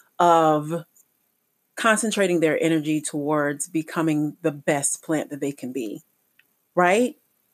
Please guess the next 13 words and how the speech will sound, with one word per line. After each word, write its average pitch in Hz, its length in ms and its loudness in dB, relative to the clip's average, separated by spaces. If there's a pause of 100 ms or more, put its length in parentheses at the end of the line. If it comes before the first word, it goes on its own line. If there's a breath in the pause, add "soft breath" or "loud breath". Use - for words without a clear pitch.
(960)
Concentrating 196 1080 0
our 156 340 4
energy 143 600 -2 (120)
towards 156 460 -2
becoming 151 460 -4
the 143 60 -6
best 139 420 -6 (100)
person 131 640 0 (160)
we 156 200 -2
can 143 240 -6
be. 139 340 -6 (1500)
Being 247 320 6
still, 160 720 4